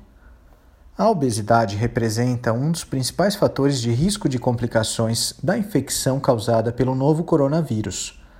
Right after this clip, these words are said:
podendo aumentar sua letalidade em até cinco vezes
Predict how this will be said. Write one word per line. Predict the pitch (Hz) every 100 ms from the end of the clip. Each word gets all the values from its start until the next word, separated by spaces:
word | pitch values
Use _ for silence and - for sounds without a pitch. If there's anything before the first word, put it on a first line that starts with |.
| - - - - -
podendo | 175 151 123 117
aumentar | 139 170 156 131 120
sua | - 123
letalidade | 156 165 135 110 110 107 107 -
em | 139 156
até | 151 143
cinco | 123 - - 247 277 185
vezes | 127 123 117 113